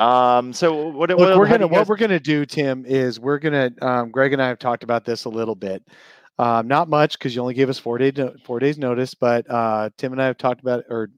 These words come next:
Speaker 2: Greg and I have talked about it a little bit. We're probably gonna audition through some people, um, at your suggestion that you made on the first day, is to go through some and see who fits, uh, with our personalities.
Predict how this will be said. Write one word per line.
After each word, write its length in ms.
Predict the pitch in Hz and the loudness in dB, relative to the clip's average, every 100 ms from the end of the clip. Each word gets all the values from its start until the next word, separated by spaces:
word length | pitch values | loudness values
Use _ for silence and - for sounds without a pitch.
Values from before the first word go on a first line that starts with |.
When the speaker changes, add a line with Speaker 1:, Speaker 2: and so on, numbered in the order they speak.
| _ - | _ -4
Speaker 2:
Greg 360 | 120 139 147 | 0 2 2
and 140 | 143 120 | -2 -4
I 80 | 113 | -4
have 100 | 107 | -4
talked 180 | 117 107 | -8 -4
about 140 | 113 | -4
it 40 | 107 | -4
a 20 | |
little 220 | 110 107 | -6 -6
bit. 260 | 104 101 - _ - - _ | -6 -8 -10 _ -20 -20 _
We're 100 | 127 | -6
probably 360 | - 139 143 156 | 0 2 4 2
gonna 180 | 143 139 | 2 2
audition 560 | 123 120 127 - 135 | 2 0 -4 -4 -10
through 240 | - 127 127 | -8 -8 -8
some 180 | - 120 | -8 -10
people, 400 | 131 120 156 190 _ _ _ _ _ _ _ - | -10 -4 -6 -6 _ _ _ _ _ _ _ -4
um, 460 | 120 117 117 113 123 | 0 2 2 0 -2
at 180 | 127 127 | -6 -4
your 180 | 127 | -6
suggestion 720 | 123 123 117 107 - 135 151 135 | -4 -8 -6 -6 -6 -12 -12 -10
that 80 | 113 | -8
you 120 | 110 | -6
made 220 | 113 110 | -4 -2
on 120 | 110 | -4
the 60 | 104 | -6
first 300 | - 107 - | -8 -8 -4
day, 200 | 101 117 | 0 2
is 120 | 127 | 2
to 80 | - | 0
go 160 | 107 104 | -6 -6
through 480 | - 107 110 117 123 | -6 -4 -2 -2 -2
some 380 | - 107 104 - - - - | -2 -2 -2 -10 -20 -20 -8
and 120 | - | -6
see 220 | - - 139 | -2 2 4
who 160 | 147 | 4
fits, 580 | 131 139 120 - - - - | 2 4 4 2 -8 -8 -2
uh, 340 | 123 117 117 110 | 0 4 4 2
with 200 | 120 131 | 0 0
our 120 | 117 | 0
personalities. 920 | - 131 - 113 110 127 147 175 165 | 0 -4 -4 -4 -2 -2 -2 -4 -6